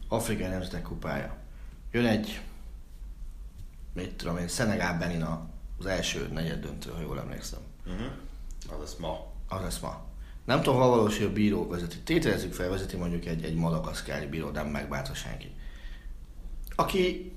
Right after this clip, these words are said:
Speaker 1: normális futballt otthon nem lát. Itt lát először.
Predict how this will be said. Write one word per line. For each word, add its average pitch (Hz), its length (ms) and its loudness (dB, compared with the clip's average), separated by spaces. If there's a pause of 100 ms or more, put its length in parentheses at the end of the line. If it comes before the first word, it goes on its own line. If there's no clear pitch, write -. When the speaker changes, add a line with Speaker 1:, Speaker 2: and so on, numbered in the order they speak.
(120)
Speaker 1:
normális 107 640 8
futballt 117 480 4
otthon 117 340 4
nem 110 200 4
lát. 80 320 2 (1040)
Itt 135 180 4
lát 135 220 8
először. 87 480 4